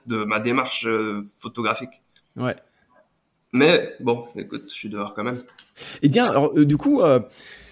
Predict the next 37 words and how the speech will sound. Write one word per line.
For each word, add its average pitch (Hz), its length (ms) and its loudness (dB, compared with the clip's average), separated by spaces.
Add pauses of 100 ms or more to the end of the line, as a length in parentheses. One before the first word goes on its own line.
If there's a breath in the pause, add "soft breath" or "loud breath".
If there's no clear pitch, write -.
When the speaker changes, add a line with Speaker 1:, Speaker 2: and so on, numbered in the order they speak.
(1000 loud breath)
Speaker 2:
est-ce 139 180 0
que 269 120 2
la 233 100 4
photographie, 160 840 0 (340)
toi, 226 160 0
tu 220 140 -4
l'envisages 156 520 2
comme 165 240 0
un 156 100 2
métier 196 360 2
potentiel 175 600 -2 (220)
ou 214 140 2
c'est 190 140 -2
quelque 165 180 0
chose 202 220 -2
qui 160 260 0
est 180 300 0 (580)
de 131 140 2
l'ordre 151 180 4
vraiment 147 300 0
purement 165 320 -2
du 139 100 2
loisir ? 123 420 2 (920 loud breath)
Speaker 1:
Ça, - 180 -2
c'est 131 420 4
une 127 120 0
question, 143 300 2 (180)
euh, 123 360 4 (680)
à 117 60 4
laquelle 123 240 2
je 135 100 2
pense 120 220 -2
tous 147 80 -2
les 156 100 2
jours, 131 160 -2
je 131 60 -12
crois. 101 220 -8